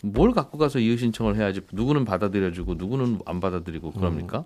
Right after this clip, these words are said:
Speaker 2: 대부분 이제 안 받아들여지신 구십오 퍼센트가 읍소형 민원입니다.
Speaker 1: 어.
Speaker 2: "너무 비싸다. 낮춰달라. 어떻게 살라는 말이냐?"
Speaker 1: 음.
Speaker 2: 라는 식으로 나오면 이거는 못한다.
Speaker 1: <laughs>
Speaker 2: 어, 그래서 그러면 나머지 오 퍼센트는 도대체 어떻게 민원을 제기했는데요? 여쭤보니까
Speaker 1: 예.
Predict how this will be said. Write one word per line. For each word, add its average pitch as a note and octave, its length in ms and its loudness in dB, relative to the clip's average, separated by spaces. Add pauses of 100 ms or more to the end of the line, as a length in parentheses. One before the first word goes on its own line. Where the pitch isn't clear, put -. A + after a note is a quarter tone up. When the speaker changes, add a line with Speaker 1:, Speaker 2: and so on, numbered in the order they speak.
Speaker 2:
대부분 E3+ 340 6
이제 C3 140 2
안 A#2 180 4
받아들여지신 D3 640 2
구십오 A2+ 360 2
퍼센트가 G2+ 640 0
읍소형 C#3+ 520 8
민원입니다. E2 560 0 (800)
Speaker 1:
어. C2+ 580 -10
Speaker 2:
"너무 D#3 200 10
비싸다. A2 480 4
낮춰달라. G#2 520 4
어떻게 C#3 300 -2
살라는 B2 280 0
말이냐?" F2 500 0 (100)
Speaker 1:
음. E2 260 -4
Speaker 2:
라는 C#3 220 2
식으로 C3+ 260 0
나오면 B2 440 2 (340)
이거는 C3 340 4
못한다. G2+ 680 4 (120)
Speaker 1:
<laughs> - 120 -18
Speaker 2:
어, E2+ 180 -6
그래서 B2+ 260 2 (160)
그러면 F3+ 240 6
나머지 D#3 300 6
오 A#2 100 6
퍼센트는 C#3 380 4
도대체 A2+ 260 0
어떻게 G3 320 2
민원을 B2 320 2
제기했는데요? B2 680 2
여쭤보니까 G#2 840 2
Speaker 1:
예. D2 220 2